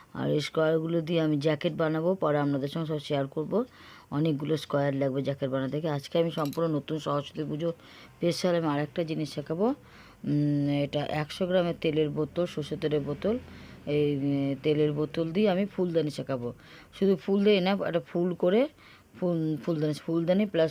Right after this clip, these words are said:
ফুল শিখিয়ে দেবো, হ্যাঁ? আপনারা, উম, এটা নিজেরাই করতে পারেন ঘরে, খুবই সহজ। উম, শিখে নিন।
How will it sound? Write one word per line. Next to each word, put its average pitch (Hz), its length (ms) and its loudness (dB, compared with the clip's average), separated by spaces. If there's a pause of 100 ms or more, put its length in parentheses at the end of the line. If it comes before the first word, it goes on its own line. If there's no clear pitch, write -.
ফুল 160 220 -4 (580)
শিখিয়ে 147 380 -4
দেবো, 139 140 0
হ্যাঁ? 220 200 2 (420)
আপনারা, 160 380 -2 (100)
উম, 156 200 -4
এটা 151 360 2
নিজেরাই 165 400 2
করতে 156 300 -4
পারেন 151 240 0
ঘরে, 170 220 2
খুবই 180 300 -2
সহজ। 165 440 -2 (680)
উম, 151 380 -2
শিখে 147 340 -4
নিন। 185 220 0